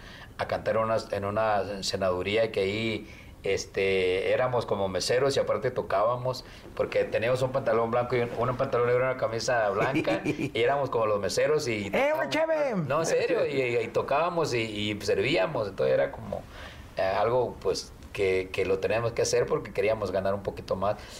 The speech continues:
Speaker 1: Entonces, cuando llegamos a los, a los, a los Estados Unidos, pues, haz de cuenta que, que grabamos y grabamos cinco años porque nos quedamos allá, por, porque nos ofreció Art Walker grabar, y pues,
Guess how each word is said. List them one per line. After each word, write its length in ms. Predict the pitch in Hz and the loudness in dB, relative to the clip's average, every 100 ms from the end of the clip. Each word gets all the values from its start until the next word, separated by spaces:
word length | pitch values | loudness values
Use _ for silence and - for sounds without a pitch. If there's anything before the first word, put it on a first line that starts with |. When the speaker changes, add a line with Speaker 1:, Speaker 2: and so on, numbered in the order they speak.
| - | -10
Speaker 1:
Entonces, 240 | 104 127 135 | -2 0 2
cuando 180 | 139 120 | 2 2
llegamos 320 | 127 143 143 | 2 0 0
a 80 | 123 | 2
los, 240 | 113 95 | 0 0
a 100 | - | 0
los, 220 | 98 95 | 0 0
a 60 | 95 | -2
los 80 | 90 | 0
Estados 260 | 101 135 | 0 0
Unidos, 300 | 120 120 156 156 | 0 2 0 0
pues, 200 | 110 107 | -2 2
haz 80 | 113 | 2
de 80 | |
cuenta 340 | 120 117 - 110 | 2 -2 -4 -2
que, 300 | 101 87 80 - - - - - | 0 0 -2 -10 -16 -18 -18 -10
que 160 | - 107 | -2 2
grabamos 540 | 104 95 104 123 131 120 | 4 2 2 0 0 2
y 40 | |
grabamos 540 | 107 98 104 120 120 - - | 2 2 2 0 -2 -2 -4
cinco 360 | - 113 110 107 | -2 -2 0 0
años 280 | 110 113 - | 2 0 -2
porque 240 | 101 98 | -2 -2
nos 200 | 95 90 | -2 -2
quedamos 380 | - 95 107 101 | 0 0 0 0
allá, 420 | 90 92 101 104 | 2 2 2 0
por, 160 | 92 87 | -6 -10
porque 340 | - 90 - | -10 -10 -10
nos 180 | - - | -10 -10
ofreció 580 | - 87 98 104 104 - - - | -6 -4 2 4 4 0 -12 -4
Art 120 | 95 98 | 0 2
Walker 380 | 101 113 101 95 | 2 0 -2 -4
grabar, 680 | 90 95 98 90 87 131 180 | -10 -10 -4 0 2 2 0
y 60 | |
pues, 300 | 165 120 - | 0 -2 -4